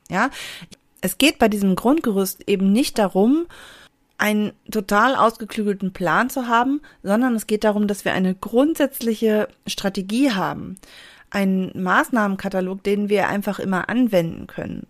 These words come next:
Und wenn wir das haben, dann können wir natürlich auch mal was ausprobieren und was spiel-, also damit spielen und optimieren, testen.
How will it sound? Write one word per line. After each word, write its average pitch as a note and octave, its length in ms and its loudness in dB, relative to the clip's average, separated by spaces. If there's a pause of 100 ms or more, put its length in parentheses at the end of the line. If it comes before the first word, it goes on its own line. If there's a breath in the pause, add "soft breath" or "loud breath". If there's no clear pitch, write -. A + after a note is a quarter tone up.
Und G#3 340 0 (880 soft breath)
wenn G3+ 140 2
wir G3+ 100 2
das G#3 360 0
haben, C4+ 320 2
dann F3+ 180 -2
können B3 200 0
wir C#4 80 4
natürlich D#4 500 -2
auch F#3+ 120 -2
mal F#3+ 200 0
was E3+ 220 -6
ausprobieren F#3+ 600 -2
und F3 160 -8
was F3 160 -6
spiel-, A#3+ 540 -2
also F#3+ 240 -6
damit F3+ 260 -2
spielen A#3 500 0
und F3 160 -4
optimieren, G3+ 680 0 (320 loud breath)
testen. F#3+ 640 -2